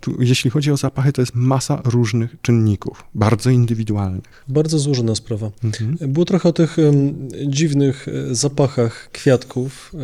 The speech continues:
Speaker 2: E, jeszcze znasz jakieś inne przykłady?
Speaker 1: Tak, trochę znam. E, przede wszystkim, jeśli chodzi o liście różne, to, mm, państwo też znakomicie kojarzycie. Jeśli sobie tak pomyślimy o tym, bo, e, jest taka popularna roślina na balkony, komarzyca, która też pachnie takim moczem,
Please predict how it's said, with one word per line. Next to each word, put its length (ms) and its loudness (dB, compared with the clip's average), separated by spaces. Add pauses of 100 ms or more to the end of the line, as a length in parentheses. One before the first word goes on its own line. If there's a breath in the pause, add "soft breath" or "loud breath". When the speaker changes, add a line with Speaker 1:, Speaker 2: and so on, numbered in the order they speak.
(140)
Speaker 2:
E, 60 -14
jeszcze 460 -4
znasz 340 -6
jakieś 300 -6
inne 300 -2
przykłady? 480 -6 (1200 loud breath)
Speaker 1:
Tak, 360 -2
trochę 340 2
znam. 360 4
E, 440 4
przede 200 4
wszystkim, 220 4
jeśli 220 4
chodzi 240 4
o 320 6
liście 360 6
różne, 300 4
to, 100 2 (100)
mm, 300 4
państwo 380 2
też 220 4
znakomicie 520 2
kojarzycie. 640 4
Jeśli 240 2
sobie 200 -2
tak 160 -2
pomyślimy 540 4
o 120 2
tym, 240 4
bo, 300 2 (260 loud breath)
e, 140 4
jest 140 2
taka 260 4
popularna 580 4
roślina 540 2
na 120 2
balkony, 520 2
komarzyca, 560 0
która 360 2
też 200 -2
pachnie 320 -2
takim 280 0
moczem, 520 -2